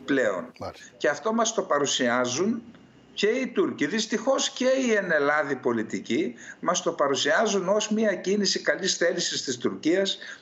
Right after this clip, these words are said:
Speaker 1: για να προχωρήσουμε και στο παράθυρο ευκαιρίας.
Speaker 2: Μάλιστα.
Speaker 1: Και να σας πω κάτι, κύριε Φιλαππακόπουλε,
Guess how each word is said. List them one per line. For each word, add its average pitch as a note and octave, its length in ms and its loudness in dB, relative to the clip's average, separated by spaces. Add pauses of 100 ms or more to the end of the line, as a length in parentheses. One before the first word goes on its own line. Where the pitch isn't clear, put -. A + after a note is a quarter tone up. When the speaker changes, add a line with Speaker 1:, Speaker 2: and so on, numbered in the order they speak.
(120)
Speaker 1:
για C3+ 240 0
να C3+ 140 2
προχωρήσουμε E3 840 0 (360)
και E3 240 0 (540)
στο - 220 -2
παράθυρο F#3 480 0
ευκαιρίας. C#3+ 680 0
Speaker 2:
Μάλιστα. G#2+ 360 -6
Speaker 1:
Και A#3 120 0
να G#3+ 120 0
σας F3 180 0
πω D3+ 100 0
κάτι, C3+ 220 0
κύριε C3 200 2
Φιλαππακόπουλε, A#2+ 640 0